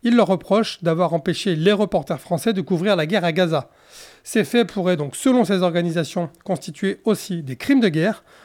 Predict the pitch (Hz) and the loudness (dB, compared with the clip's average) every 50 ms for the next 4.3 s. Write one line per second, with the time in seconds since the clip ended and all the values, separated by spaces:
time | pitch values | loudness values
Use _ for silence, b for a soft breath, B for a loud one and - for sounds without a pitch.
0 | b b _ - 240 240 208 175 - - 185 208 208 180 175 - - 170 156 165 | b b _ 0 2 2 2 2 2 0 0 0 0 -2 -8 -6 -6 -6 -4 -2
1 | 190 220 226 202 165 147 139 - 190 - _ - 196 185 170 160 - - 165 156 | -2 -2 -2 -2 -4 -6 -4 -6 -8 -8 _ -6 -6 -4 -4 -6 -6 -4 -4 -4
2 | 143 - _ _ - 226 247 - - 226 - - 214 208 196 190 196 180 - - | -4 -6 _ _ 0 0 0 0 -2 -4 2 2 4 4 4 2 2 -2 -2 -6
3 | 165 135 160 185 - 160 135 165 214 196 _ - 160 143 226 254 233 - - 175 | -4 -4 -4 -2 -2 -2 -2 -2 -4 -6 _ -6 -4 -2 0 0 0 0 0 -4
4 | 139 - 202 254 269 | 0 0 0 0 0